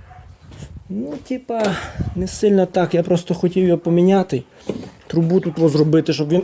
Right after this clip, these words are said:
мені тут не валандався, щоб я в разі чого між, міг трактора ручкою завести. От, вся, як то кажуть, це є. І, е, оце буде грати роль ресівера перед турбіною. Бач, аж включився мені той во.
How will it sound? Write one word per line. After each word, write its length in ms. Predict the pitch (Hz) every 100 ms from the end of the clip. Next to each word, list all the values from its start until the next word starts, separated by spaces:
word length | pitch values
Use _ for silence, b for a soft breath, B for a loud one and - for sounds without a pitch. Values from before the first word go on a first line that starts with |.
| 190
мені 180 | 175
тут 180 | 165 160
не 60 | 175
валандався, 580 | 165 156 156 175 - 147
щоб 180 | 147
я 120 | 147 165
в 40 |
разі 220 | 160 143
чого 280 | 147 180 151
між, 260 | 156 147 -
міг 220 | 160 -
трактора 480 | - 160 - 156 156
ручкою 400 | 165 - 135 117
завести. 520 | 117 110 107 - - B B B B B B B B B
От, 240 | 131 117
вся, 220 | - 156
як 160 | 143 135
то 120 | 139
кажуть, 340 | 139 135 127
це 180 | - 135
є. 140 | 120 120
І, 580 | - 160 156 156 151 151
е, 320 | 147 147 139 117 B B B B B
оце 260 | 156 147 180
буде 220 | 160 160
грати 360 | 151 160 160
роль 260 | 156 170 170 170 -
ресівера 640 | 147 151 - 170 131 120
перед 480 | 117 - 156 160 160
турбіною. 640 | - 180 175 190 196 208 220 b b b b b b _ - _ - - _ _ _ _ -
Бач, 260 | 156 156
аж 180 | - 165
включився 580 | - 180 - 190 170 175
мені 220 | 165 165
той 160 | 156 165
во. 140 | 135